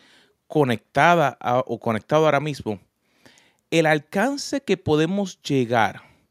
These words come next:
no es solamente de el momento, porque antes, cuando yo podía solamente hablarle a una persona a la vez,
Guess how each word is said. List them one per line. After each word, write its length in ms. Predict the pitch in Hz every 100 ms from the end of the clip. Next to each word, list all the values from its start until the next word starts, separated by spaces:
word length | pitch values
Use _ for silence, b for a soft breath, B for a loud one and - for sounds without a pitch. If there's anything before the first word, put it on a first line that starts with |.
| _ b b b
no 380 | 135 139 156 175
es 120 | 220
solamente 1000 | - - 214 202 202 226 214 - 170 151 _
de 420 | 120 120 139 131 -
el 240 | 131 123
momento, 800 | 113 107 110 117 104 92 - - b b b
porque 380 | - 143 - 151
antes, 320 | 208 277 -
cuando 340 | - 143 131 123
yo 180 | 147
podía 420 | - 214 202 202 190
solamente 500 | - 180 185 185 156
hablarle 480 | 151 165 170 - -
a 120 | 135
una 260 | 151 208
persona 500 | - 220 - 180 185
a 40 | 196
la 100 | 233
vez, 460 | 117 - - -